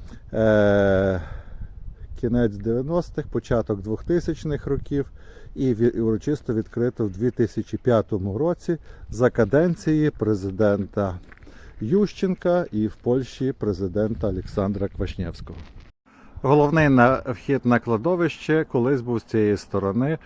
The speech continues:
Два леви з польськими написами прикрашали вхід, але були забрані в радянські часи, коли кладовище було знищено. Пізніше вони повернулися сюди, але не все було узгоджено з документами.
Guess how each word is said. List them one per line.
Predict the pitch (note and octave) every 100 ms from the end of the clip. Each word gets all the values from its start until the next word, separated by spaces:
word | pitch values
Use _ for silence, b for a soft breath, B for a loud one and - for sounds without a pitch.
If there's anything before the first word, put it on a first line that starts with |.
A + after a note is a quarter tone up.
| B B B
Два | F#2 C3
леви | D3+ F#3 E3
з | -
польськими | D3+ C#3+ - C#3 B2+
написами | B2+ C#3+ D#3 D3 - B2+ A2+
прикрашали | A#2 A2+ A2 G#2+ - G#2+ G2
вхід, | A2+ - G3+ - B B B B
але | - C#3+ C#3+ C3 C3
були | G#2+ A2+ G#2+
забрані | A#2+ B2 A#2 A2 G#2
в |
радянські | G2 G#2 G#2 F#2 -
часи, | G2+ G2 - C3 C3
коли | G#2+ G2+ A#2
кладовище | G#2 F2 G#2 G#2 - G#2+
було | F2+ G#2+ G#2+
знищено. | G2+ G#2 F#2 - - F2+ E2 - B B B B
Пізніше | E3 D3+ - A#2+
вони | A2
повернулися | G2+ G2+ G#2 G#2+ F3+ G3+ F3 F3+
сюди, | D#3 D#3+ C#3+ D3+
але | A#2 A2
не | A#2+
все | A#2 - D3+
було | C3+ C3 A#2+
узгоджено | A2 G#2 A#2 A2+ G#2+ G#2
з |
документами. | G#2 G#2+ A2 G#2 F2+ E2+ F2+